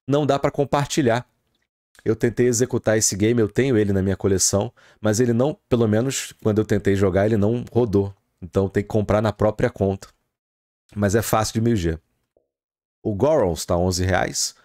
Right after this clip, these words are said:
O Gravity Heroes tá vinte e sete e noventa e sete. O Griffon Knight,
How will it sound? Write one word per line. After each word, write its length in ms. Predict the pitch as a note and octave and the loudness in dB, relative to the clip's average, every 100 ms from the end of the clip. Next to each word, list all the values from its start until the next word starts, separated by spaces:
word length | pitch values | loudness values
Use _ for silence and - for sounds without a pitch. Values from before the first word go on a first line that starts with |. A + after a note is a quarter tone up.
| _ | _
O 100 | - | -8
Gravity 460 | G#2 A2 C3 C#3 - | -2 0 2 0 0
Heroes 400 | G#2 A2 G2+ F2+ | 0 2 0 0
tá 100 | G2 | -2
vinte 200 | F2 G2+ | -2 -2
e 40 | |
sete 220 | - F#2 - | 0 -2 -2
e 60 | |
noventa 260 | F#2 G2+ B2 | -2 -2 0
e 20 | |
sete. 320 | - C#3+ - | 0 -2 0
O 60 | A#2 | 0
Griffon 360 | B2+ D#3+ D3+ | 0 0 -2
Knight, 460 | B2+ C#3 D#3 - - | 0 -2 -4 -10 -10